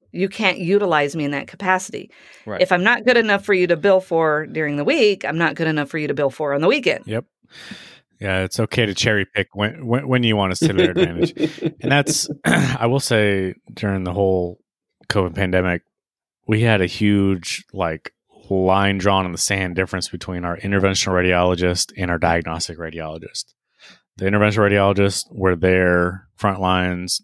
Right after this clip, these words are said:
Speaker 3: having to do the same thing we were.
Speaker 1: Mm-hmm.
Speaker 3: But the D Rs who lean on us the most for fluoroscopy and some of the non-invasive procedures,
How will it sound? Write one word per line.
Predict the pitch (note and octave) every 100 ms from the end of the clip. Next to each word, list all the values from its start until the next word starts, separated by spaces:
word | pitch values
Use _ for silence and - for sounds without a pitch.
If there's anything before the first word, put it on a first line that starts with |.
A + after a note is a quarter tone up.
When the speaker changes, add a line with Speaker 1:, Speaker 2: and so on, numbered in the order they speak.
| _
Speaker 3:
having | - F#2+ F#2
to |
do | F2+
the | F2
same | - F2+
thing | G2 F2+
we | F2+ E2+
were. | E2 E2 F2 _ - - - _ _ -
Speaker 1:
Mm-hmm. | E3 C3
Speaker 3:
But | G2 F#2 F2+ _ _ - _
the | G2+
D | F#2 A#2+
Rs | D#3 A#2 G2+ A2 - - - _ _ G#2
who | A2+ G#2+ G2+
lean | F#2+ G#2+
on | G#2 G2
us | G2
the | -
most | F2+ G#2 B2+ A2 - - -
for | - F#2+ F#2 F#2+ F#2+ F#2 -
fluoroscopy | - G2 F2+ F2 F2+ F#2 G2 F2+ F2+ F2+ - -
and | F2+ F2 E2+ E2+ E2+ - - - -
some | - F#2
of |
the | F2
non-invasive | F2+ F#2 F2+ F2+ F2+
procedures, | F#2 - F2+ F2+ F2+ F2+ -